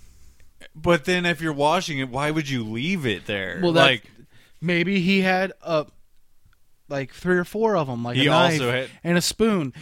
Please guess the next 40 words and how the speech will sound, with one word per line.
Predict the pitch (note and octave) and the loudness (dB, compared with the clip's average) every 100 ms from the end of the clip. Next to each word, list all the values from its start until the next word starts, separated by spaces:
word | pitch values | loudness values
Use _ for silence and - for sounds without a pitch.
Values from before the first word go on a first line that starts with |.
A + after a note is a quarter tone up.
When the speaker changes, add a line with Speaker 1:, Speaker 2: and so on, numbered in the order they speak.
| F3+ - | -16 -8
Speaker 2:
and | E3+ D#3+ D#3 | -2 0 0
the | D3+ D#3 C#3 | -4 -6 -6
fork | E3 F3 E3+ | -2 -2 0
was | E3 | -4
the | D3+ | -6
first | - E3+ D#3 | -2 -2 0
one | E3 | 0
he | D#3 | 0
put | D#3+ - | -2 0
down, | D#3 E3 | 0 2
and | E3+ | 0
then | D3+ | -2
he | |
washed | D3+ D3 D#3 D#3+ | -4 -6 -8 -4
it, | |
and | D3+ D3 D3 | -2 -2 -4
then | C#3 | -6
he | C#3+ | -8
forgot | C#3 D#3+ F3 D3+ | -6 -2 -2 -2
it. | A#2 | -6
Who | - C4+ C#4+ | 0 2 2
knows? | C4+ F3+ A2+ - - - - | 2 -2 -4 -12 -18 -18 -2
He | A#3+ | 0
could | - D#4+ | 4 4
also | C#4+ C4+ C#4 | 4 2 -4
be | A3 A#3+ | -4 -2
using | A3+ F3 E3+ G3+ G3+ | -4 -6 -2 0 2
it | G#3 G3+ | 2 0
to | G3+ | 2
hold | G#3 G#3+ | 2 0
his | G#3 | -2
crack | - A#3+ B3 | -4 -6 -4
rock | F#3 D3 F3 | -4 -4 -4
while | E3+ | -4
he | |
freebases. | F3 A#3 A3+ D3 A2+ - - - - - - - - - - - | -4 -2 0 -2 -4 -10 -20 -20 -20 -20 -20 -20 -20 -20 -20 -8
Speaker 1:
But | - F#3 | 0 0
it's | E3+ - | 0 -2
a | |
fork. | C#3 | 2